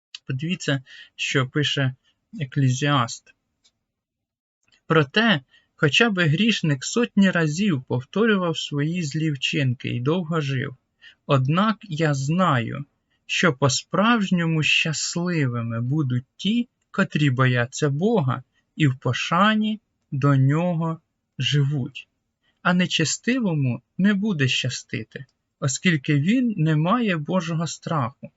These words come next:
Його вік життя промине, як тінь». Подивіться,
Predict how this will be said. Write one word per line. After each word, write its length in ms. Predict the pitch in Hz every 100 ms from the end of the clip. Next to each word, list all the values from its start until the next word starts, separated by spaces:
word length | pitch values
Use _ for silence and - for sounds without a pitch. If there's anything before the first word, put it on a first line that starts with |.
| _ _ _ _ -
Його 520 | 151 160 156 160 147 _ _ -
вік 380 | 131 165 143 131
життя 680 | 131 127 - 190 214 202 196 -
промине, 600 | 143 135 131 151 175 143
як 180 | 139 131 _
тінь». 400 | - 131 117 127 _ _ _ _ -
Подивіться, 480 | 147 180 196 -